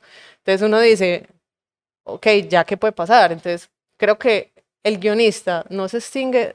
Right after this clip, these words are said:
si no mata ese niño interior que se pregunta, "¿por qué? ¿Para qué?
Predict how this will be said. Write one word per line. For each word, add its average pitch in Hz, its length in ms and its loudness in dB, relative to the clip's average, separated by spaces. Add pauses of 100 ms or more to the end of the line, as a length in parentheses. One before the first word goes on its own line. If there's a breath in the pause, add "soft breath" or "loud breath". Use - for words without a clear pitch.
si 185 580 -14 (840)
no 190 180 -6
mata 220 300 -2
ese 214 160 -4
niño 214 200 -2
interior 208 380 -4
que 196 100 -14
se 180 100 -8
pregunta, 165 520 -10 (460)
"¿por 170 200 -8
qué? 165 400 -14 (320)
¿Para 165 180 -4
qué? 151 420 -14